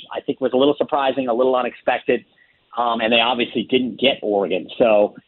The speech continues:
uh, you know, I, I, I think they're, I, I, I obviously Oregon's gonna slip back and not be seen as a, as a real, as, as a potential contender here. And really, the Pac-twelve overall didn't, didn't have a good day on the road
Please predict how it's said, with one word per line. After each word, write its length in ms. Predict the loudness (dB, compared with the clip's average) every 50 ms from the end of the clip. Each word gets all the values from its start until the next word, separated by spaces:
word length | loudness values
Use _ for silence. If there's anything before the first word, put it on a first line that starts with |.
| _ _ _ _ _ -12
uh, 300 | -8 -4 -2 0 0 0
you 160 | 0 2 2 4
know, 80 | 4
I, 120 | 2 2 0
I, 360 | 0 0 0 -2 0 0 0
I 40 | 0
think 160 | 0 0 0 0
they're, 260 | 2 2 2 2 0 -2 -4 -10 _ _ -20 -20 -20 _ _ _ -8 -4
I, 100 | -4 -2
I, 200 | -2 -2 -2 -2
I 180 | -2 -2 -2 -2 -2 -2
obviously 320 | -2 -4 -4 -4 -2 0
Oregon's 300 | 0 0 0 -2 -4 -6
gonna 200 | -6 -6 -6 -6 -4 0
slip 220 | 0 0 0 0
back 260 | -2 -2 -2 -2 -4 -6
and 120 | -6 -6
not 180 | -4 -6 -6 -6
be 140 | -10 -10 -8
seen 180 | -6 -6 -4 -2
as 120 | -2 0
a, 300 | 2 4 4 4 2 2 0
as 80 | 0 0
a 60 | 2
real, 380 | 4 4 4 6 4 4 2 2
as, 100 | 0 -2
as 120 | -2 -2 -4
a 40 |
potential 380 | -6 -6 -4 -2 -2 -2 -4 -8
contender 460 | -10 -6 -2 0 2 4 4 4 6
here. 200 | 6 6 6 4
And 100 | 4 4
really, 200 | 4 4 4 4 4
the 120 | 2 -2 -4 -6 -20 _ _ _ _ -8
Pac-twelve 400 | -6 -6 -4 -2 0 2 2 4
overall 460 | 2 2 2 2 2 2 2 2 0
didn't, 340 | 0 -2 -6 -8 -12 _ _
didn't 200 | -8 -8 -8 -8
have 220 | -6 -4 -4 -4
a 60 | -2 -2
good 180 | -2 -2 0
day 160 | 2 4 4
on 160 | 4 2 2 0
the 80 | -2
road 360 | 0 2 2 2 2 0 -4